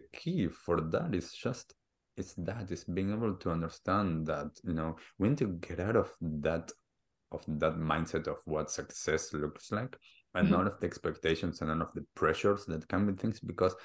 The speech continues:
Speaker 1: you know what? No one has figured out life for themselves. Even the people that, mm, have the more success in what we believe in the Western world that is success, they're super unhealthy or they are super unhappy, even
Speaker 2: Oh,
Speaker 1: if
Speaker 2: yeah.
Speaker 1: they have all of the money in the world. So,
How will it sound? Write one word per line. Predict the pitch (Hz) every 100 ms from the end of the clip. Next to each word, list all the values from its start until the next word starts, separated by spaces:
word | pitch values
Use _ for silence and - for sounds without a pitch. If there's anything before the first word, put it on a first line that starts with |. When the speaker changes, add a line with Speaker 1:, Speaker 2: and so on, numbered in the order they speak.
| - _ -
Speaker 1:
you | 85
know | 90 95
what? | 92 104 - _ _ -
No | 73 85
one | 98 101 98
has | 78 -
figured | - 80 78
out | 78 78 73 -
life | 80 71 78 90 -
for | - 71
themselves. | 73 71 76 73 -
Even | 92 92
the | 82
people | - 90 90 82 76
that, | 76 78
mm, | 85 82 78 - - -
have | 80 80 - -
the | 80
more | 76 78 78
success | - 73 - 78 82 85
in | 78 76
what | 76 73 -
we | 78 101
believe | 87 78 78 76
in | 78 76
the | 76
Western | 78 78 80
world | 78 80
that | 76
is | 76
success, | 80 - - 85 - - -
they're | 80
super | - 120 117
unhealthy | 87 82 85 87 - 110 113 -
or | 85
they | 78 78
are | -
super | 101 90
unhappy, | 78 73 - 71 - - - -
even | 104 107
Speaker 2:
Oh, |
Speaker 1:
if | 214
Speaker 2:
yeah. | 156
Speaker 1:
they | 80
have | 78 82
all | 85
of | -
the | 80
money | 78 80 82
in | 76
the | 76
world. | 76 71 69 - - _
So, | - 80 78